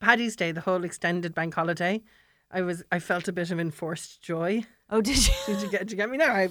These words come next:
Speaker 1: I very much celebrated the extended bank holiday.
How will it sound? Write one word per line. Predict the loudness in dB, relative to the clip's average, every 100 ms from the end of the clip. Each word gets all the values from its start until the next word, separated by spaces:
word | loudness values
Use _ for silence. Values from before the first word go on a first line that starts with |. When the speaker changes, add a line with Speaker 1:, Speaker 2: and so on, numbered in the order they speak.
| 2
Speaker 1:
I | 0
very | 4 4 6
much | 4 0 -4 -4
celebrated | -2 0 -2 -6 -8 -12 -12 -20 -20 _
the | 4
extended | 4 0 -2 -2 -4 -4
bank | -4
holiday. | -2 -2 -2 -4 -4